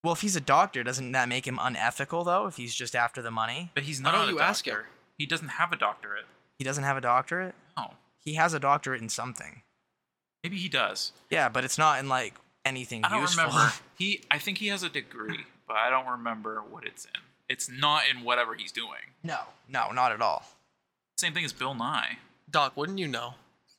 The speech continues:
Speaker 1: Dude, Bill Nye was established by the U S government.
Speaker 2: I just,
Speaker 1: There's a
Speaker 2: I
Speaker 1: reason why
Speaker 2: hate
Speaker 1: every school
Speaker 2: fucking people.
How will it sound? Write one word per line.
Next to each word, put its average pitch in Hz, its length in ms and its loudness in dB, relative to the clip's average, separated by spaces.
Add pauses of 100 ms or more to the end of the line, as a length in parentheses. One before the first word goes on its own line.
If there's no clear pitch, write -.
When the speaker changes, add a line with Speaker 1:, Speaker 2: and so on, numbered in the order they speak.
(840)
Speaker 1:
Dude, 120 160 -12
Bill 170 180 -2
Nye 156 300 6
was 123 180 -2
established 123 800 0
by 120 120 -2
the 113 120 -10
U 131 240 -6
S 120 180 -4
government. 107 480 -4 (100)
Speaker 2:
I 117 180 4
just, 131 420 -4 (440)
Speaker 1:
There's 151 140 0
a - 80 4
Speaker 2:
I - 60 2
Speaker 1:
reason 180 280 2
why 147 180 4
Speaker 2:
hate - 80 0
Speaker 1:
every 151 340 2
school 156 540 2
Speaker 2:
fucking 131 260 -6
people. 156 600 -6